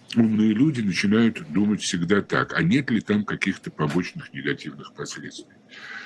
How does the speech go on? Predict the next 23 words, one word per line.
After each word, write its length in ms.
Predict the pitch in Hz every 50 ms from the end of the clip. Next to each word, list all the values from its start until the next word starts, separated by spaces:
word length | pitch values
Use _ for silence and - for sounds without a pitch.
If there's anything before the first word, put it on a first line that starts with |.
| - - - -
Вот 100 | 156 131
достаточно 500 | 117 110 - - 127 113 - - 98 85
просто 300 | - 104 101 - - - _
так 180 | - 92 85 -
поставить 400 | 92 90 - - 87 80 76 -
такой 280 | 95 85 - 90 82
вопрос 500 | 80 92 90 - - 147 160 - - - -
и 80 | 98
ра-, 220 | 104 113 104 107 - -
и 100 | 85 87
раскрепостить 1200 | 85 76 - - - - - - _ - - _ - - 85 - - 87 85 - - 104 92 -
фантазию. 720 | - - 95 87 80 - - 62 60 58 58 64 64 65
Если 300 | 82 92 - - 104 104
это 160 | 101 - 113
сделать, 460 | 110 101 104 131 170 185 180 156 - 107
вы 80 | 110 101
сразу 320 | - 113 127 135 127 123
поймёте, 640 | - - 120 120 117 110 95 78 65 - - - - - - - - - - - - - - - - - - -
что 200 | - - - -
это 320 | - - 143 143 143 135
будет 320 | 107 104 127 139 131 117 -
сопровождаться 880 | - 110 - 107 110 110 110 104 101 95 98 110 127 135 131 - - 104
попытками 840 | - - 98 92 - - 127 113 - - - 104 95 98 95 90 -